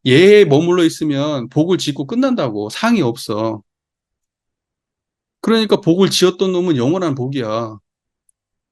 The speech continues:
얘를 건드리지 않아요. 영원한 복이야. 복을 지었으면 그걸로 끝났다고.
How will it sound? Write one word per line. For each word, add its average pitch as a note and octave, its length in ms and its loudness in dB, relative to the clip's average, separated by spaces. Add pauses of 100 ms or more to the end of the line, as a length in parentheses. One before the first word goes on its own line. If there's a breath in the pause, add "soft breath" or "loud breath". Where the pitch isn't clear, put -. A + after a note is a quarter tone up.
(1400)
얘를 D#3+ 220 4
건드리지 E3 520 0
않아요. B2 420 -2
영원한 C#3 380 -2
복이야. B2 320 -6
복을 C#3+ 260 2
지었으면 D3 380 -4
그걸로 B2+ 220 -6
끝났다고. D3 680 -6